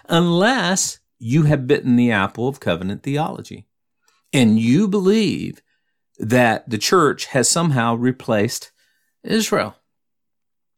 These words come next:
And he quotes from Isaiah fifty-nine twenty, which says, "And the Redeemer shall come to Zion,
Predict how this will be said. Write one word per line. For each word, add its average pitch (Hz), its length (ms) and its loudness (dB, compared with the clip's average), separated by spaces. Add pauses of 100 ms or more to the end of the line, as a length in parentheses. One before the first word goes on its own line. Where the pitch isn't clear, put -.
(1700)
And 147 160 4
he 151 140 4
quotes 254 500 0
from 110 520 -6 (480)
Isaiah 123 380 2
fifty-nine 123 600 0
twenty, 180 360 -2
which 101 180 0
says, 107 300 -2
"And 120 240 0
the 110 60 0
Redeemer 156 460 -2
shall 135 240 -4
come 139 260 -2
to 113 60 -2
Zion, 110 640 -6